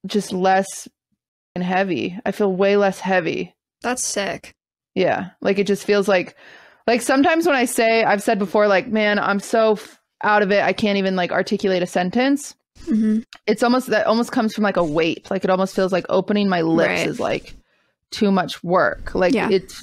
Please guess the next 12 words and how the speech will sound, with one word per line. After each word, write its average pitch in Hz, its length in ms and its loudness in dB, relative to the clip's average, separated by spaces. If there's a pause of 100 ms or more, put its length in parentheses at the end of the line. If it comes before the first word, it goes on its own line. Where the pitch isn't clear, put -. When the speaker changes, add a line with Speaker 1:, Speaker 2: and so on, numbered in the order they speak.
Speaker 1:
it 202 120 0
just 202 200 -2
feels 202 220 2
less 180 200 0
heavy. - 420 -4 (520)
Speaker 2:
Cool. 269 200 0
Speaker 1:
Um, 185 460 0 (400)
yeah. 185 420 2 (760)
So - 120 -6
it's 185 100 -8
kinda 190 180 -2
interesting. 196 480 -6